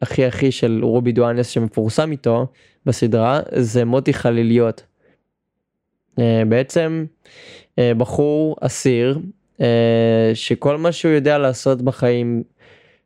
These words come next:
זה לנגן בחליל דרך האף, בחלילית יותר נכון. ובמופע הנוכחי, אה, אני הייתי בהופעה הראשונה מתוך כמה הופעות שהם עשו, זה היה ברידינג שלוש בנמל יפו,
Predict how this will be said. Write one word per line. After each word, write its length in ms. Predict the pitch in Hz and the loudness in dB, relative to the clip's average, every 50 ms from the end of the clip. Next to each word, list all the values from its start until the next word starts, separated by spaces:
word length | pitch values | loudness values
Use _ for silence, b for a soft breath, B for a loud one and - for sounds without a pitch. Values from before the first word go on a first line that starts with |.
| b _ - | b _ -2
זה 160 | 123 127 123 | 0 0 2
לנגן 400 | 117 117 120 113 120 135 143 143 | 2 0 0 2 2 0 2 0
בחליל 520 | 139 135 - - 120 120 127 139 139 131 | -2 -2 0 0 0 2 2 2 2 2
דרך 360 | 120 127 123 127 131 - - 123 | 2 2 2 2 0 0 -2 -2
האף, 460 | 113 113 110 113 113 - - - - - | 0 0 0 -2 -4 -8 -14 -18 -8 -4
בחלילית 680 | 123 123 - - 120 123 123 127 131 139 127 120 - 123 | -2 -2 0 0 0 2 2 2 4 2 2 0 -2 -4
יותר 180 | - - 120 | -2 -2 -2
נכון. 340 | 117 120 - - 120 131 143 - _ _ b b b b b b b b b b b b b b _ _ _ - | -2 -2 -4 -4 -4 -4 -4 -8 _ _ b b b b b b b b b b b b b b _ _ _ -10
ובמופע 1040 | - 120 113 117 120 120 117 117 117 113 113 107 135 117 113 113 113 - - 160 160 | -6 -2 0 0 0 2 2 0 2 0 0 0 -2 -2 -2 -2 -4 -4 -2 -2 -2
הנוכחי, 680 | 180 185 165 135 - - 120 107 - 170 170 175 175 180 - _ _ _ b b b b b b b b b b b b _ _ _ _ _ _ - - | -2 -2 -4 -4 -4 -4 -6 -4 -2 0 0 0 -2 -4 -8 _ _ _ b b b b b b b b b b b b _ _ _ _ _ _ -2 0
אה, 880 | 127 120 117 117 117 117 113 113 113 113 113 113 113 113 113 113 110 - - _ - | 0 2 2 2 2 2 2 2 2 2 2 2 2 2 2 0 0 -2 -4 _ -4
אני 200 | 120 117 120 143 | -2 0 0 2
הייתי 560 | 156 156 135 127 120 - 123 120 117 117 117 - | 0 0 0 -2 -4 -2 0 0 0 0 0 -2
בהופעה 680 | - 113 117 113 110 110 110 110 113 113 - - 123 123 | -2 -2 0 0 0 0 0 0 -2 -2 -2 -2 -2 -2
הראשונה 420 | 123 127 123 - 127 123 127 131 | -2 -2 -2 -2 -2 0 0 0
מתוך 460 | 127 123 117 - 131 123 - - - - | -2 -2 -2 -2 -2 -2 -4 -10 -8 -2
כמה 220 | - 135 135 131 123 | -2 -2 0 0 0
הופעות 440 | 120 117 - 127 113 110 113 110 | -2 -2 -2 -2 0 0 0 0
שהם 200 | - 127 117 110 | 0 0 0 0
עשו, 520 | 113 113 - - 123 117 127 151 170 190 - b b b b b b b b - | -2 -4 -2 0 2 2 2 2 0 -2 -6 b b b b b b b b -2
זה 100 | 127 123 | 0 0
היה 120 | 120 117 | 2 2
ברידינג 520 | 117 120 117 113 123 123 120 123 120 117 | 2 0 2 2 2 2 2 0 -2 -2
שלוש 480 | 110 - 131 113 113 117 135 160 - - | -4 -2 0 2 2 2 0 0 -2 -2
בנמל 680 | 127 117 113 113 110 110 110 110 110 110 110 110 110 | -2 0 0 2 0 0 0 0 0 0 2 2 2
יפו, 380 | 110 120 127 - 165 170 208 | 0 0 0 0 -2 -4 -4